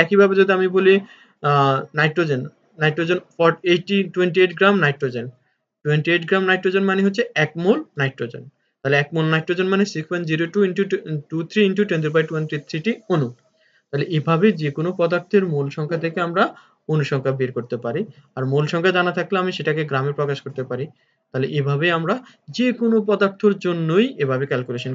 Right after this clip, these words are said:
করতে পারবো। তাহলে এখানে কি পয়েন্ট হচ্ছে যে আমরা দেখব যে এক মোল পদার্থ মানে হচ্ছে six point zero two three into ten to the power twenty-three-টি অণু। তাহলে এটা যদি আমার জানা থাকে, তাহলে আমি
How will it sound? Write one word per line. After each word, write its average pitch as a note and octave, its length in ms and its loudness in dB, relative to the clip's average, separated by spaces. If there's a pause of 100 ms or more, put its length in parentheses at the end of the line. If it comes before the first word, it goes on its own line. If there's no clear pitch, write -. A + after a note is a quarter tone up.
করতে A#2+ 320 -8
পারবো। A2 200 -10 (260)
তাহলে C3+ 200 0
এখানে D3 160 0 (100)
কি D#3+ 100 -2 (100)
পয়েন্ট E3 280 0
হচ্ছে E3 200 -4 (420)
যে C#3 140 0
আমরা C#3 140 0 (120)
দেখব C#3+ 200 -2 (480)
যে C#3 40 2 (100)
এক C3+ 60 -6 (100)
মোল D3+ 180 2
পদার্থ D3 260 -2 (140)
মানে D#3+ 180 0
হচ্ছে D#3+ 160 -4 (100)
six D3+ 120 -6 (100)
point D#3 220 0
zero D3 200 0
two D#3 180 -6
three E3+ 160 -4
into D#3 200 -2
ten C#3+ 100 0
to C#3 60 -2
the C3+ 80 0
power C3+ 200 -2
twenty-three-টি C3+ 580 -4 (440)
অণু। D#3+ 160 2 (280)
তাহলে C3+ 200 2
এটা D3+ 180 2
যদি D#3+ 160 2
আমার F3 220 0
জানা D#3+ 240 4
থাকে, F3+ 180 -4 (300)
তাহলে C#3+ 200 0
আমি D3 80 0